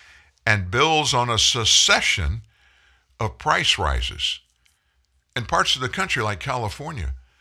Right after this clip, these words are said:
the average price for a gallon, six dollars and six cents on Monday. Diesel, that's used by farmers and truckers to supply us with the products we need,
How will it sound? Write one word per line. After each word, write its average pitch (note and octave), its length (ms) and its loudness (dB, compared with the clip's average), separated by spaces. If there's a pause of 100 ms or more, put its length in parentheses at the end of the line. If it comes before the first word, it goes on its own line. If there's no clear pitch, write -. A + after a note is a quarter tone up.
(240)
the A2 120 2
average A2+ 380 2
price A2+ 260 6
for G2 220 0
a E2 120 -4
gallon, D3+ 520 4 (280)
six - 360 -2
dollars D3 440 0
and G#2 160 -2
six - 400 2
cents - 680 2 (1500)
on G#2+ 140 -2
Monday. F#2 400 -4 (1040)
Diesel, E3+ 520 0 (1040)
that's - 180 0
used C3+ 180 0
by A2 140 6
farmers C3 500 2
and F2+ 120 -4
truckers G2+ 440 -2
to - 140 -8
supply A#2+ 500 4
us A2 140 0
with F#2 100 -6
the D2+ 60 -10
products G#2 480 2
we F2 100 -2
need, B2+ 480 -4